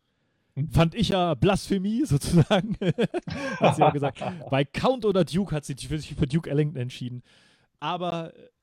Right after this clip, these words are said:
Speaker 1: Das war auch die erste,
Speaker 2: das
Speaker 1: die
Speaker 2: war
Speaker 1: das
Speaker 2: die erste,
Speaker 1: gemacht
Speaker 2: die
Speaker 1: hat.
Speaker 2: Duke Ellington gesagt
Speaker 1: Alle
Speaker 2: hat,
Speaker 1: anderen
Speaker 2: ne? Hat sie aber auch gesagt,
Speaker 1: Ja.
Speaker 2: dass das wahrscheinlich blasphemisch ist und dass viele das anders sehen würden, aber sie mag Duke Ellington.
Speaker 1: Ja.
Speaker 2: Also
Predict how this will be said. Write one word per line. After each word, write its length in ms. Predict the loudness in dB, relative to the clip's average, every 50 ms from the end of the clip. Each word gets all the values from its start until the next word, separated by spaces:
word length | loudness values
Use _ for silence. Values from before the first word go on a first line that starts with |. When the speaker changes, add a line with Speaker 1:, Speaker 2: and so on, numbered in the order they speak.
| _ _ _
Speaker 1:
Das 260 | -8 -8 -8 -4 0
war 140 | 0 2 2
auch 200 | 0 -2 -6 -10
die 120 | -20 -14 -6
erste, 320 | -2 0 2 2 2 2
Speaker 2:
das 60 | 2 2
Speaker 1:
die 20 |
Speaker 2:
war 60 | 2 2
Speaker 1:
das 40 |
Speaker 2:
die 40 | 2 0
erste, 240 | 0 -2 -2 -4
Speaker 1:
gemacht 40 | -6
Speaker 2:
die 40 | -6
Speaker 1:
hat. 80 | -8 -8 -8
Speaker 2:
Duke 40 | -8
Ellington 240 | -8 -8 -8 -8 -10
gesagt 220 | -6 -4 0 2 2
Speaker 1:
Alle 100 | 2 2
Speaker 2:
hat, 80 | 2 0
Speaker 1:
anderen 300 | -2 -2 -6 -8 -8 -6
Speaker 2:
ne? 60 | -4
Hat 100 | -4 -2
sie 100 | -2 -2
aber 120 | 0 0 0
auch 80 | 0
gesagt, 260 | -2 -4 -4 -4 -4
Speaker 1:
Ja. 60 | -4 -6
Speaker 2:
dass 100 | -6 -6
das 140 | -8 -8 -6
wahrscheinlich 400 | -6 -6 -4 -6 -6 -6 -6 -6
blasphemisch 520 | -6 -6 -4 -2 -2 -2 -2 -2 -4 -4 -6
ist 120 | -6 -6
und 60 | -6 -8
dass 120 | -8 -8
viele 140 | -8 -10 -10
das 200 | -8 -8 -10 -10 -14
anders 280 | -14 -12 -10 -10 -10
sehen 240 | -8 -8 -10 -8 -8
würden, 180 | -8 -8 -8 -8
aber 180 | -8 -8 -8 -8
sie 120 | -8 -8
mag 200 | -8 -8 -10 -10 _
Duke 200 | -10 -12 -10 -8
Ellington. 280 | -8 -8 -6 -8 -10 -12 -16 _ -6
Speaker 1:
Ja. 200 | -6 -4 -4 -4 -2
Speaker 2:
Also 260 | 0 2 4 4 2